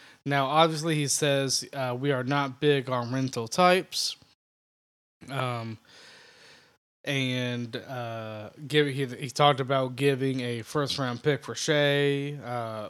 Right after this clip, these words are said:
but they knew they were gonna have him for four years. Um, and obviously, if they're gonna give up premium picks or top prospects, they want to have those players for more than just a few months.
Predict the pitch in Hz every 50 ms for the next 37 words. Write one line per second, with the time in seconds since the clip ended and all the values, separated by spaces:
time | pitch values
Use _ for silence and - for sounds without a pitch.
0 | - 135 131 120 131 127 113 123 120 120 120 123 123 123 120 120 117 117 110 123
1 | 120 120 113 110 110 107 104 - - - - - 127 123 120 113 117 113 113 -
2 | 110 - - - 135 131 123 120 123 139 147 151 156 156 156 151 147 143 - -
3 | - - - - - - - - - - - - - - - - - - - -
4 | - - - - - _ _ _ _ _ _ _ _ _ _ - 135 127 127 123
5 | 120 120 113 113 113 113 - - 139 131 127 123 123 127 139 139 135 127 117 -
6 | 139 135 120 117 135 135 135 120 131 131 127 120 123 143 143 139 131 123 139 139
7 | 143 139 139 - _ _ _ _ _ _ - 156 156 151 151 147 139 127 117 -
8 | 175 185 190 180 151 143 127 117 - 151 139 127 - - 165 160 160 160 156 -
9 | - - 175 170 165 156 - - - - - 143 131 135 135 127 131 131 131 131
10 | 120 - - - 131 120 101 123 127 123 117 123 120 113 - - - 123 117 113
11 | 107 - - 113 110 113 113 104 107 107 107 117 110 - - 113 - - 131 123
12 | 117 117 123 123 123 123 120 117 110 - - -